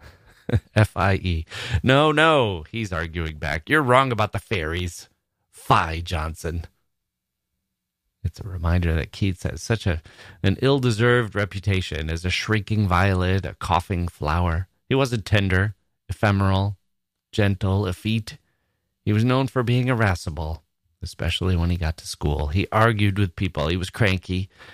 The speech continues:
And then, of course, he was a surgeon's assistant, holding down men being operated on with no aesthetic,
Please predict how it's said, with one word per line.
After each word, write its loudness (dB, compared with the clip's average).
And 2
then, 2
of -4
course, 2
he -10
was -2
a -2
surgeon's -2
assistant, -4
holding 0
down 0
men 0
being -2
operated -2
on 0
with -4
no 0
aesthetic, -2